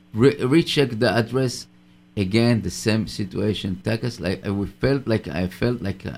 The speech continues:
around, chasing my tail, and I don't come to my place. You know, the, the lesson that I learned that many times when we counting on other, uh, object, subject,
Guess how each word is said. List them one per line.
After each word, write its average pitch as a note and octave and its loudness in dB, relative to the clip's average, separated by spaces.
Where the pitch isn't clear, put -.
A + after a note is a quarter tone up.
around, G2 0
chasing B2+ 0
my G#2+ 2
tail, F#2+ -2
and F#2+ 0
I G2 2
don't G#2 2
come F#2+ -2
to F2+ -6
my F2+ -2
place. - -8
You - -4
know, F#2 -2
the, G#2 0
the A#2+ 6
lesson C#3 2
that A2+ 0
I F#2+ 0
learned F2 0
that - -6
many C3 0
times F2+ -2
when A#2+ 0
we A#2 4
counting D3+ 0
on G#2+ -4
other, A#2+ 2
uh, G#2+ 0
object, C#3 2
subject, C#3 0